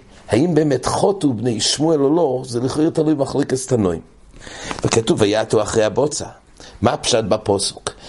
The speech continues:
רב מאיר אומר, חלקום שור לו בפיהם. אז רב מאיר אומר, הרי שמואל היה לוי.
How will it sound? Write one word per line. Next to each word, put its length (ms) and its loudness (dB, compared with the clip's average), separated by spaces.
רב 180 4
מאיר 280 4
אומר, 440 2
חלקום 840 0
שור 360 2
לו 80 2
בפיהם. 460 -4
אז 200 2
רב 100 2
מאיר 260 2
אומר, 600 2
הרי 280 0
שמואל 400 0
היה 180 2
לוי. 420 -2